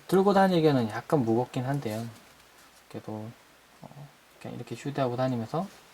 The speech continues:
갑자기 꺼내서 터치를 하고 사용하고, 그리고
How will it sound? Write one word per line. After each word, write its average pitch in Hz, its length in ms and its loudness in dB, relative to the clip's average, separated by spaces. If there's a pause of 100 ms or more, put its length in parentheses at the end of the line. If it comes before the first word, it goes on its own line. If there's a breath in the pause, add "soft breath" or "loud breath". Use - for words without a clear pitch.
갑자기 - 320 -8
꺼내서 131 340 -2
터치를 135 440 -6
하고 123 300 -8
사용하고, 120 540 -6 (2250)
그리고 120 640 -12